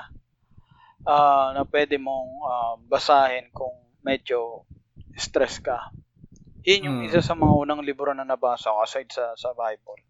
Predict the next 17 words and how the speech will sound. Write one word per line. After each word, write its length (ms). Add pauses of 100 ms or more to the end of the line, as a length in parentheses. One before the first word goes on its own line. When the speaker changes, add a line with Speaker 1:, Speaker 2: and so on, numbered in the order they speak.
(200)
Speaker 2:
Mm. 200 (640)
Kasi 300
wala 300
yata, 440
ang 180
Buddhism, 440
wala 280
silang 840 (600)
deity 760 (640)
per 180
se. 540 (260)
Buddhism 560
is, 220 (100)
ah, 340
tama 280
ba 260
ako 80